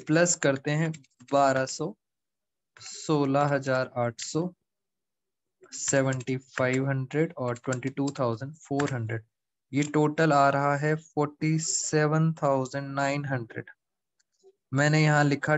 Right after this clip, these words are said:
टोटल में फ़ोर्टी सेवन थाउजेंड नाइन हंड्रेड। टोटल बराबर आता है बैलेंस शीट का, उसमें से लायबिलिटी को माइनस कर दो फ़ोर्टीन थाउजेंड नाइन हंड्रेड। तो जो बैलेंसिंग फिगर आया,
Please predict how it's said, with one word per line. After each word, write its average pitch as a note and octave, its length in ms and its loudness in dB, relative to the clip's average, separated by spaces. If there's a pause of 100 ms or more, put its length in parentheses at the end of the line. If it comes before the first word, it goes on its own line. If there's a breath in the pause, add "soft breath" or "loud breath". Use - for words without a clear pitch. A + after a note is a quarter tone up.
(120)
टोटल D3 440 2
में D3 180 0
फ़ोर्टी D3+ 480 -2
सेवन D3 440 0
थाउजेंड C3 500 -2
नाइन C3 260 -4
हंड्रेड। A2+ 320 -8 (1300)
टोटल D#3 320 4
बराबर D3+ 400 4
आता D#3+ 240 4
है E3+ 100 2
बैलेंस D#3 360 2
शीट D#3+ 320 -4
का, E3+ 140 2 (420)
उसमें F3+ 340 0
से F3+ 160 0
लायबिलिटी D#3 640 2
को F3 160 -4
माइनस C#3+ 480 -4
कर D3+ 220 -2
दो E3 180 -4 (100)
फ़ोर्टीन D#3 460 -2
थाउजेंड C#3+ 420 -2
नाइन D#3 240 0
हंड्रेड। B2 320 -8 (540)
तो D#3 80 2
जो E3 160 2
बैलेंसिंग F3 680 2
फिगर D3 300 0
आया, A#2 240 0